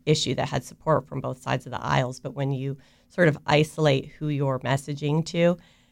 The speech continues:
it's gonna impact you. And then, you know, you take that and then you see kind of an unprecedented type of voter turnout, less than what you thought on one side and more than what you thought on another.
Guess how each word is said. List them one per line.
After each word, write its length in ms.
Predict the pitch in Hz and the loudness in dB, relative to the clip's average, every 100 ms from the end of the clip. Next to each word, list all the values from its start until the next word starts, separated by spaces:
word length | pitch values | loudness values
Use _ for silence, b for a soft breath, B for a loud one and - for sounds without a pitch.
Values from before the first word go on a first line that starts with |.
| - | -18
it's 120 | - | -2
gonna 160 | 190 147 | 4 6
impact 500 | 180 170 131 135 - | 6 6 4 2 0
you. 80 | |
And 240 | 139 139 131 | 2 4 2
then, 240 | 139 139 135 _ | 0 0 -2 _
you 140 | 147 | 0
know, 40 | 131 | 0
you 140 | 135 | 0
take 240 | 143 147 | -6 -6
that 300 | 143 143 135 | 2 4 4
and 100 | 127 | 0
then 80 | 131 | -4
you 100 | 131 | -6
see 360 | 135 131 127 127 - | -10 -12 -12 -14 -6
kind 140 | 135 | -4
of 60 | 131 | -2
an 60 | |
unprecedented 1040 | 131 135 135 - 139 - 127 127 - 127 - | -2 -4 -4 -4 -6 -6 -8 -8 -8 -8 -8
type 280 | - 151 139 | -4 -4 -4
of 80 | |
voter 340 | 135 143 160 147 | -2 -2 0 -4
turnout, 500 | - 123 117 139 127 | -4 -4 0 0 0
less 200 | 127 131 | -2 -6
than 180 | - 143 | -4 -2
what 120 | - | -4
you 100 | 139 | -8
thought 260 | 139 123 - | -10 -10 -8
on 160 | 123 131 | -6 -4
one 180 | 131 | -4
side 320 | 139 127 113 123 | -4 -4 -4 -4
and 100 | 120 | -6
more 220 | 139 135 | -4 -4
than 140 | 127 | -4
what 100 | 127 | -8
you 140 | 127 139 | -10 -6
thought 200 | 127 123 | -4 -4
on 160 | 123 | -4
another. 440 | 123 139 147 139 | -4 -2 0 0